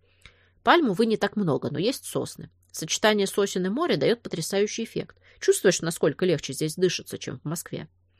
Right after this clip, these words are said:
Плюс долгое лето, зимы почти нет. И просто красиво. Каждый уголочек люди стараются благоустроить, цветы посадить, статую какую-нибудь поставить, фонтанчик.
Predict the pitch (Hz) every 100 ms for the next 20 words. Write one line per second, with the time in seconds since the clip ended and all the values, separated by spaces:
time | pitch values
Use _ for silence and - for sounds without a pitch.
0 | - - - - 330 302 180 262 190 147
1 | 160 156 135 160 214 - - - 220 135
2 | 127 147 _ _ _ - 170 415 539 -
3 | - 185 - 277 269 185 _ _ _ _
4 | 254 320 302 233 233 349 - 185 254 220
5 | - 151 226 233 170 175 226 214 - 165
6 | 170 160 - 254 180 185 170 165 151 147
7 | - - - 185 202 180 165 - 156 -
8 | 170 - 156 156 233 214 143 165 160 -